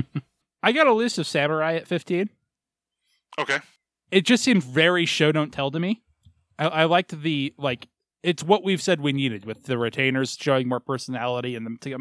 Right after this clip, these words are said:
Speaker 1: coming together and forming a plan, right? And I liked the, like, hot springs bit at the end.
Speaker 2: Yeah.
Speaker 1: But like I said, it just seemed very show don't tell to me with all their personalities.
Speaker 2: A little bit. I still, I liked it quite a lot.
Speaker 1: What do you have at fourteen?
Speaker 2: That's where I put Undead Unluck.
Speaker 1: Same.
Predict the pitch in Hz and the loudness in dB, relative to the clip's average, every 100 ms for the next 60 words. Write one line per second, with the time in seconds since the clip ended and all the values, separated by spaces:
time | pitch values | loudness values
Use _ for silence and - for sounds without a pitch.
0 | 131 - - - 147 143 135 131 131 131 | -12 -20 -20 -2 2 4 4 4 4 2
1 | 120 143 131 123 117 131 123 143 139 123 | 2 2 2 2 0 -2 0 0 2 2
2 | 156 _ _ - - 135 135 151 151 139 | 0 _ _ -20 -2 0 2 0 -2 -2
3 | 131 127 - - 147 - 143 131 110 131 | 0 0 0 0 0 0 0 0 2 0
4 | 131 131 - 117 120 95 95 - _ _ | 0 -2 -4 -4 -4 -4 -14 -20 _ _
5 | _ _ _ - 156 147 156 147 143 123 | _ _ _ -2 0 4 4 4 2 2
6 | 113 135 - 139 117 120 123 123 120 113 | 0 -2 0 -2 0 0 2 2 2 0
7 | - 120 120 131 139 - 127 127 120 113 | 0 -2 0 -2 -2 -4 2 2 4 2
8 | 127 - 113 120 139 165 - _ _ _ | 0 0 -2 2 2 2 -2 _ _ _
9 | _ _ _ 185 202 220 208 233 _ - | _ _ _ -2 0 0 0 -2 _ -4
10 | 170 - 139 123 143 127 107 113 104 - | -2 0 -4 0 0 0 -2 -4 -12 -12
11 | 104 104 104 156 175 160 165 165 131 107 | -12 -8 -2 4 4 4 2 0 0 -6
12 | _ _ _ _ - 160 - 147 139 156 | _ _ _ _ -6 -4 -2 0 -2 0
13 | 147 - 123 123 113 107 285 262 180 135 | -4 -4 -2 0 0 2 4 6 6 4
14 | 101 | 2